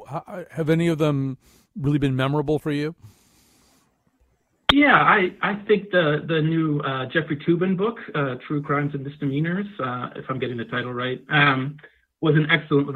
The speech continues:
Speaker 2: reported, you know, look at the, the Russia investigation, the Clinton email investigation,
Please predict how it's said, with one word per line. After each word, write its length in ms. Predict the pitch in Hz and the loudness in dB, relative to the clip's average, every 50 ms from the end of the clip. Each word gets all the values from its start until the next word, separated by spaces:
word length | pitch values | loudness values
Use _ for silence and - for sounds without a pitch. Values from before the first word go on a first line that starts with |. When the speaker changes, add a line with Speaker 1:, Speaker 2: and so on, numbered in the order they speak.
| 135 | -4
Speaker 2:
reported, 580 | 123 - - 147 139 131 127 123 113 117 143 151 - | -4 -2 0 0 2 2 0 -4 -4 -6 -10 -10 -8
you 180 | 143 123 123 123 | -6 -6 -6 -6
know, 140 | 117 113 117 | -6 -6 -6
look 340 | 120 123 123 135 131 - | -6 -6 -6 -6 -4 -4
at 180 | 143 120 - - | -4 -6 -4 -6
the, 180 | - 110 110 107 | -8 -8 -8 -8
the 80 | - 110 | -8 -6
Russia 320 | 107 131 143 139 - 143 | -4 -4 -4 -2 -2 -2
investigation, 960 | 135 127 123 123 123 - _ 131 120 120 120 120 120 113 - - 120 120 120 110 | -2 -2 -6 -8 -10 -8 _ -6 -6 -4 -4 -4 -6 -6 -8 -10 -10 -10 -10 -12
the 60 | - | -12
Clinton 340 | - - 139 135 143 127 131 | -6 -6 -6 -4 -4 -2 0
email 320 | 143 151 143 139 135 131 | 2 4 4 2 2 0
investigation, 1080 | 127 120 117 127 120 - _ - 127 117 120 117 120 120 - - 120 117 117 113 110 | -2 -4 -4 -6 -8 -8 _ -8 -6 -4 -2 -2 -2 -2 -4 -8 -10 -10 -10 -10 -12